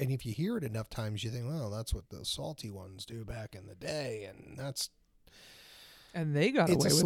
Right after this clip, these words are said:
Speaker 1: slippery slope. It's a bad, you know, where does dark humor end? Where do we draw the line between,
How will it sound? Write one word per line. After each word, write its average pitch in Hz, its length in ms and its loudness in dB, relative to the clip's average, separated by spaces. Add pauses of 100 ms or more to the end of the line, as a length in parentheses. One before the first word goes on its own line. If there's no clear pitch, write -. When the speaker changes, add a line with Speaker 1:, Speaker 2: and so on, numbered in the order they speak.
Speaker 1:
slippery 175 260 10
slope. 190 440 0
It's 123 140 -4
a 143 80 0
bad, 113 640 0
you 147 120 -2
know, 135 80 0
where 147 340 2
does 170 200 2
dark 135 280 0
humor 123 360 -2
end? 104 340 -4
Where 127 300 -2
do 135 160 -4
we 117 500 -4
draw 113 240 -6
the 113 80 -4
line 107 400 -4
between, 104 880 -6